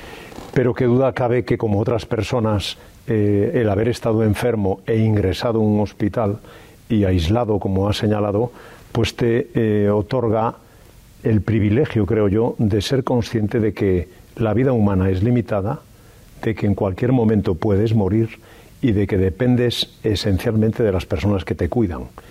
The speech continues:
Y en esa reflexión y en esas horas también haces balance y echas cuenta, por así decirlo, de tu trayectoria vital, de dónde estás, de que puedes no seguir estando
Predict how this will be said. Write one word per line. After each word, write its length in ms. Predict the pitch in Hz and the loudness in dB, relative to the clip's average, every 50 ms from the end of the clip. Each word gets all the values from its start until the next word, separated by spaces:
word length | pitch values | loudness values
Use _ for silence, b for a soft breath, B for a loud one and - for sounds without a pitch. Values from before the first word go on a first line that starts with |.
| B B B B B B B B | B B B B B B B B
Y 160 | - 123 107 101 | 0 2 2 2
en 100 | 104 113 | 2 0
esa 200 | 127 - - 131 | 0 -2 -2 -2
reflexión 560 | 120 123 - - 117 104 - - 127 117 120 | -2 -2 -2 -2 -4 -2 -2 -2 0 0 2
y 80 | 113 | 2
en 120 | 104 104 110 | 2 2 0
esas 280 | 110 - 127 113 92 | 0 -2 -4 -4 -2
horas 340 | 117 104 110 117 104 - - B B B B B B B | -2 -2 -2 -2 -4 -6 -12 B B B B B B B
también 320 | - 110 101 104 113 113 | -2 0 2 2 2 0
haces 300 | 113 113 - - 123 87 | -2 -2 -2 -2 -2 -2
balance 520 | 90 92 90 101 104 95 - - - 78 - - - B B B B B B B B B B | -2 -2 0 0 0 -2 -2 -4 -6 -8 -8 -12 -18 B B B B B B B B B B
y 180 | 120 107 101 | 0 2 2
echas 280 | 104 101 - 120 107 - | 2 0 -2 -4 -4 -4
cuenta, 400 | - - 131 123 117 104 107 104 | -2 -2 0 0 0 0 0 -2
por 180 | - - 104 92 | -2 -2 0 0
así 200 | 92 - - 117 | 0 0 0 0
decirlo, 480 | 107 113 101 - 117 101 104 117 117 113 | 0 -2 -2 -2 -4 -2 0 0 0 2
de 140 | 104 104 | 0 0
tu 120 | 95 - 98 | 0 -2 -2
trayectoria 580 | - 107 101 98 92 - - - 113 110 113 | -2 0 0 0 0 -2 -2 -2 0 0 0
vital, 360 | 107 113 104 - 135 131 127 110 | 0 0 -2 -2 0 -2 0 2
de 100 | 104 98 | 2 2
dónde 260 | 104 110 113 107 113 | 2 2 2 2 0
estás, 520 | 107 - - 139 131 143 147 - - - - B B B B B B B B - | 0 -2 -2 -2 -2 -2 -2 -4 -8 -12 -16 B B B B B B B B -6
de 120 | 113 104 | -4 -4
que 120 | - 101 90 | -2 -2 -2
puedes 340 | - 113 113 104 98 90 87 | 0 0 0 0 2 2 2
no 120 | 104 110 | 0 0
seguir 280 | - - 117 104 110 107 | 0 0 0 0 2 0
estando 540 | 110 - - 131 131 127 117 117 139 180 | 0 -2 -2 -2 0 2 2 2 0 0